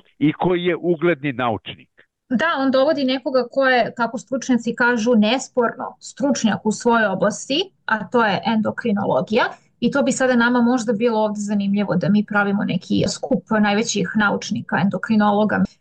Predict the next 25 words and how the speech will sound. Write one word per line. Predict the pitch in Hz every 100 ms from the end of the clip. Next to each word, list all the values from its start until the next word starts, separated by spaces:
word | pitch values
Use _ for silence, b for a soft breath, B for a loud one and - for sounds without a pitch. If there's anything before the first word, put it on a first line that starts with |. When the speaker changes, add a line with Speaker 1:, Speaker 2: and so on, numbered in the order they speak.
| -
Speaker 2:
Međutim, | 240 226 277 269
čoveka | 254 220 196 240
koji | - 233
apsolutno | 226 214 - 214 202 202 220
nema | 214 214 220 214 208 208 _ -
nikakvo | 208 208 220 - 220 208
političko | 214 208 180 233 - - 233
iskustvo. | 214 - - 269 - - 143 - B
Da | 190 240
li | 339
je | 392
to | - 381
pokušaj | 302 349 339 277 247
da |
on | 269 320
podigne | 269 269 311 285 233
rejting? | 220 262 - 427 392
Ja | 269 294 339
bih | 262 -
pre | 294 311
rekla | 247 - 359
da | 285
je | 269 262
to | - 294 302 294
njegov | 254 247 254 269 294